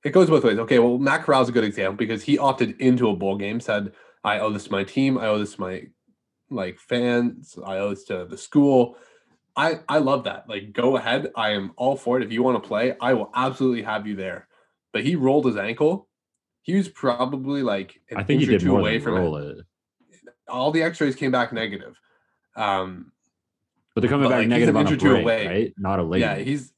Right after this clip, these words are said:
Speaker 1: he's an inch or two away from absolutely ruining his ankle and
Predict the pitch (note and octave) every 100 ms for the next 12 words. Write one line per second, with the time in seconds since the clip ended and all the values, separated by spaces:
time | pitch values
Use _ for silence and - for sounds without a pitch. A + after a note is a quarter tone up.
0 | _ - D3 C#3+ C3+ C3+ B2 - B2+ G#2
1 | A#2 G#2 G#2+ G2 - A2 G#2 A2 G#2 F#2
2 | F2 _ _ C#3 A#2 G#2+ A2+ A2+ G#2+ A2
3 | G2+ F#2+ G#2 A2+ G#2 F#2 F#2 - G#2 G2
4 | F#2